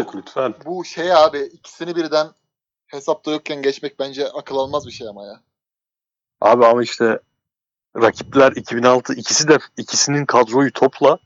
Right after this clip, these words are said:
Speaker 2: İki bin altı Fenerbahçe'sinin, Fenerbahçe'sinin üçüncü kadrosunu yenemez bu takımlar abi.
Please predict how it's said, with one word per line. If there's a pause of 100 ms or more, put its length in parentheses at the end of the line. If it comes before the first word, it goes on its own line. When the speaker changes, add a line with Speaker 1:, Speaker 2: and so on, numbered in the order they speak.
(440)
Speaker 2:
İki
bin
altı (360)
Fenerbahçe'sinin,
Fenerbahçe'sinin
üçüncü
kadrosunu (100)
yenemez
bu
takımlar
abi.